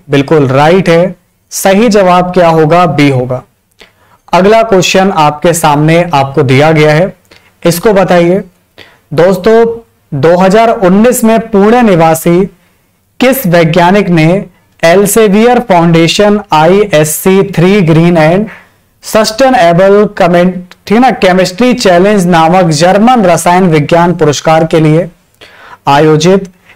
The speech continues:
एक अंतरराष्ट्रीय प्रतियोगिता में पच्चीस हजार यूरो की राशि का द्वितीय पुरस्कार जीता? तो यहां पर आपका सही जवाब क्या हो जाएगा?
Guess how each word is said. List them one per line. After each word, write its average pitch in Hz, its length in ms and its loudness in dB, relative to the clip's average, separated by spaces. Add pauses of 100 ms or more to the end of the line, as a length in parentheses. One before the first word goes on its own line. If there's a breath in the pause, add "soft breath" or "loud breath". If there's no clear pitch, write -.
(200 soft breath)
एक 180 240 0 (120)
अंतरराष्ट्रीय 190 880 0
प्रतियोगिता 165 680 0
में 185 320 0
पच्चीस 175 680 -2
हजार 160 420 0
यूरो 165 500 2
की 165 220 -2
राशि 147 460 0
का 160 220 0 (560 soft breath)
द्वितीय 185 540 0
पुरस्कार 165 580 0
जीता? 143 380 -2 (960)
तो 165 100 2
यहां 160 360 2
पर 196 180 0
आपका 180 460 0
सही 170 340 0
जवाब 160 460 0
क्या 160 140 2
हो 151 200 2
जाएगा? 147 480 0